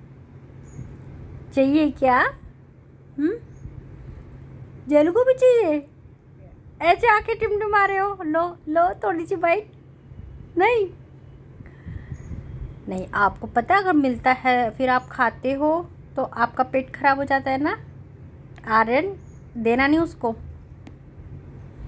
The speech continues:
हाँ, आप खा लो। आन भैया भी नहीं दे रहा जेरी को, हैं? दोनों भाई बहन खा रहे, मुझे नहीं दे रहे, हैं भाई जेरी?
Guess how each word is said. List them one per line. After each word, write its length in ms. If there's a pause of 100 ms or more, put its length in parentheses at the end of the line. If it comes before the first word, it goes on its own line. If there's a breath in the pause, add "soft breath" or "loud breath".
(420)
हाँ, 140
आप 220
खा 160
लो। 120 (1600)
आन 180
भैया 280
भी 100
नहीं 100
दे 180
रहा 100
जेरी 280
को, 220 (1040)
हैं? 240 (800 loud breath)
दोनों 300
भाई 200
बहन 220
खा 280
रहे, 160
मुझे 300
नहीं 200
दे 160
रहे, 160 (600)
हैं 140
भाई 120
जेरी? 300